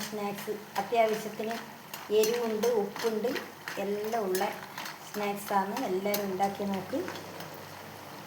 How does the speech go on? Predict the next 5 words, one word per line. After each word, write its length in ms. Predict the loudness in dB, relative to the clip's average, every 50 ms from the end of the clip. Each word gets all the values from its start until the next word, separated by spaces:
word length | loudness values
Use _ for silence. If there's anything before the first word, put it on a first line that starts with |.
| -2 2
എല്ലാവർക്കും 420 | 6 10 10 10 10 8 4 2 0
ഇഷ്ടപ്പെടും. 420 | 0 -2 -4 -2 0 -2 -2 0 -2 -2 -2
കുട്ടികൾക്കായാലും 680 | -2 -2 0 2 2 2 2 2 2 2 2 0 0 0 0
വലിയവർക്കായാലും 800 | 0 0 2 0 0 0 2 2 2 4 4 2 0 0 0 0 0
എല്ലാം 200 | 0 -2 -2